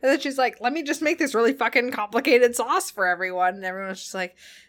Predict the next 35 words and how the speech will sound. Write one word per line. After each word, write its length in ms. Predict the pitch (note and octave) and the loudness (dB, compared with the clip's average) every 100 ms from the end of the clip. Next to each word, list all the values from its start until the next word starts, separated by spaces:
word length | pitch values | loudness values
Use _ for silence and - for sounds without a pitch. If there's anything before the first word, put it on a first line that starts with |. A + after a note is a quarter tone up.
| _ | _
"Okay, 360 | A3+ - A3+ A#3 | -16 -14 -18 -14
wait," 260 | A#3 A#3 | -8 -4
and 140 | F#3 G#3 | -2 -2
then 140 | G3 | -4
Amber 260 | F3+ F3+ F3 | -2 -4 -2
Al 140 | F3 | 0
would 120 | F3+ | -2
do, 140 | F3 F3+ | 0 -2
like, 260 | F3 E3+ | -2 -4
the 80 | - | -6
super 540 | E3 - D#3 D3+ D#3+ D#3+ | -6 -8 -10 -10 -10 -8
simple 540 | - E3 D3+ D#3+ D#3+ | -8 -10 -10 -8 -8
thing. 320 | D#3+ D#3 D#3 | -6 -8 -8
She'd 160 | D#3+ E3 | -12 -4
be 80 | E3 | -4
like, 180 | D3 - _ | -4 -12 _
"This, 300 | G3+ F3 - - _ _ | -2 0 -6 -14 _ _
this, 300 | G3+ F3+ - _ _ | 2 4 0 _ _
this, 260 | G3+ F3+ F3+ _ _ | 0 0 -2 _ _
this," 360 | A3 F3+ E3+ - _ - - | -4 -2 -4 -12 _ -16 -14
and 160 | - E3+ | -8 -8
it 40 | |
was, 300 | E3+ D#3+ - - _ _ _ _ | -8 -10 -12 -16 _ _ _ _
she 200 | - - | -14 -10
was, 140 | A3 G#3+ | -10 -10
she 280 | - - D4+ | -14 -6 -4
just 300 | D4+ E4+ - | -2 -6 -6
did 300 | D#4+ C#4 A3+ | -6 -6 -10
more 340 | G#3 G#3+ A3 G#3+ | -6 -2 -2 -2
than 160 | G#3+ | -4
she 180 | G#3 F3+ | -6 -10
needed 440 | D3+ D3+ C3+ B2 - | -10 -12 -12 -12 -12
to, 180 | A#2+ | -14
I 120 | A2 - | -14 -18
think. 480 | - - _ - | -20 -20 _ -20